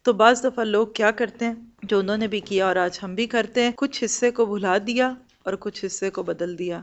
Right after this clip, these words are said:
इन आयतों के हिस्से का ये भी topic लिख सकते हैं साथ, second topic, zeli topic जो होता है कि कुछ हिस्से को भुला दिया,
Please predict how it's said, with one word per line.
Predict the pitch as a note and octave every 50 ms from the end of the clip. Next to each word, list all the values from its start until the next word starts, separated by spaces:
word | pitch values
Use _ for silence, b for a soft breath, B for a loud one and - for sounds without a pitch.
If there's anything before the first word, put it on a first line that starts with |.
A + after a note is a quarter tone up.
| - -
इन | G#3+ G#3+ G#3
आयतों | G3 F#3 G3 F#3+ A3+ A3+
के | - A3
हिस्से | G#3+ G3+ - - A3+
का | A3 A#3
ये | A3 G3+ G3+ G#3
भी | G#3 A#3
topic | - G#3 F3+ F#3+ F3+ F3 -
लिख | F3 E3+ -
सकते | - F3 E3+ - - F#3
हैं | F#3+ F#3+
साथ, | E3+ - F#3 F3 E3+
second | - - G#3+ G3+ - A3+ G#3+ G3+
topic, | G3+ F3+ F3 - F#3+ F#3+ F#3 - E3
zeli | E3 F3+ F3 F3+ F#3 F#3+
topic | F3+ F#3+ F3 E3+ - - F#3+ F3+ -
जो | F#3
होता | F3+ F3 F3+ G#3+
है | A3+ A3+ - -
कि | A#3+ A3+
कुछ | A#3+ - - C4+ C#4 C4+ - - -
हिस्से | A3 G3+ - - - A#3+ A#3+ A#3+
को | A#3+ A#3+ A3+
भुला | F#3+ F3+ G3 G3 F#3+ F#3 F#3 F#3 F3+ A3
दिया, | G#3 G#3+ G#3+ A3 A#3